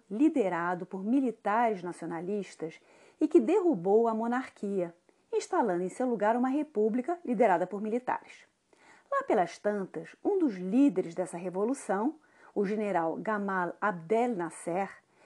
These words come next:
que tinha se tornado presidente da República Egípcia, resolveu nacionalizar o Canal de Suez e congelar os ativos da companhia que administrava o canal, e cujos principais acionistas eram Reino Unido e França.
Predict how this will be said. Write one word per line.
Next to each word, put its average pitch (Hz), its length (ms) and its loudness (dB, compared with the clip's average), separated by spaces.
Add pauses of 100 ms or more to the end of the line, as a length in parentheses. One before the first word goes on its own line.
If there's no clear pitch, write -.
(120)
que 214 120 -2
tinha 285 200 0
se 269 120 -6
tornado 185 400 -2
presidente 214 720 0
da 190 60 -2
República 175 500 -6
Egípcia, 185 640 -4 (340)
resolveu 202 720 2
nacionalizar 196 1080 -4
o 196 60 -6
Canal 190 480 -2
de 190 100 -8
Suez 180 580 -4 (460)
e 262 80 2
congelar 311 760 2
os 190 120 0
ativos 277 520 0
da 196 100 -2
companhia 196 640 -2
que 214 100 -4
administrava 240 720 4
o 240 40 -6
canal, 208 420 0 (420)
e 427 80 12
cujos 370 300 4
principais 196 540 4
acionistas 285 640 2
eram 190 120 2
Reino 285 280 4
Unido 254 360 2 (200)
e 440 100 6
França. - 420 -4